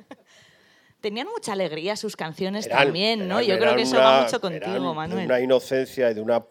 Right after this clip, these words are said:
Speaker 2: a mí me, a mí me emocionaban muchísimo. Yo lo sigo escuchando. Y, y no, no me importa, o sea, decirlo. De hecho, lo hice público en ese
Speaker 1: No sé
Speaker 2: artículo
Speaker 1: por qué
Speaker 2: del,
Speaker 1: os reís.
Speaker 2: en ese artículo del País lo
Speaker 1: <laughs>
Speaker 2: hice público y, y algunas personas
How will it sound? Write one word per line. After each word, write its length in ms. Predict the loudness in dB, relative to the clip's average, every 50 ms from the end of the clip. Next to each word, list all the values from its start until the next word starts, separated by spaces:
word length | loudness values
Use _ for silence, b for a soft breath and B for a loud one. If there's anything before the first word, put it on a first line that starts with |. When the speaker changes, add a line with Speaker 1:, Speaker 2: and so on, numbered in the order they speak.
| -16 -12 -10
Speaker 2:
a 140 | -10 -8 -8
mí 160 | -10 -10 -6
me, 260 | -2 2 4 4 4
a 220 | 2 0 -4 -10 -14
mí 160 | -14 -16 -8
me 220 | -4 0 0 2
emocionaban 600 | 2 0 0 -2 -2 -4 -6 -10 -8 -6 -4 -4 -4
muchísimo. 520 | -4 -4 -6 -8 -10 -10 -8 -6 -4 -4 -4
Yo 140 | -2 -2
lo 80 | -2 -2
sigo 240 | -2 -2 -2 -2 -2
escuchando. 640 | -4 -6 -10 -18 -14 -10 -10 -10 -8 -8 -10 -10 _ _ b b b b b b b b b b b b _ _ _ _ _ -20
Y, 320 | -20 -20 -20 -20 -20 -20 -20 -20 -20 _ _ -20 _ _ -20 -20
y 40 | -18
no, 140 | -18 -16
no 140 | -14 -10 -6
me 100 | -4 -4
importa, 520 | -4 -4 -4 -4 -4 -4 -4 -4 -8 -8 -8
o 60 | -10
sea, 260 | -14 -12 -12 -10 -10
decirlo. 540 | -10 -12 -14 -14 -14 -12 -10 -10 -10 -10 -12 _ _ -14
De 120 | -14 -14
hecho, 180 | -6 0 2 4
lo 100 | 4 4
hice 220 | 4 4 2 2
público 560 | 2 2 2 2 4 4 2 2 4 4 4
en 80 | 4 4
ese 160 | 4 4 2 2
Speaker 1:
No 100 | 2 2
sé 60 | 0
Speaker 2:
artículo 180 | 0 2 4 4
Speaker 1:
por 100 | 6 6
qué 60 | 6 4
Speaker 2:
del, 20 | 4
Speaker 1:
os 80 | 2
reís. 500 | 2 2 4 4 4 2 2 -2 -2 2
Speaker 2:
en 80 | 4 6
ese 160 | 8 10 10 10
artículo 360 | 10 10 10 10 10 12 10
del 100 | 10 10
País 200 | 10 10 10 10
lo 100 | 8 6
Speaker 1:
<laughs> 0 |
Speaker 2:
hice 200 | 6 6 6 6
público 540 | 6 6 4 4 4 0 2 4 4 4 4
y, 360 | 2 -2 -6 -8 -8 -8 -6
y 120 | -2 2 2
algunas 360 | 4 4 6 6 6 6 6
personas 760 | 4 2 2 2 2 2 2 4 4 4 2 0 -2 -10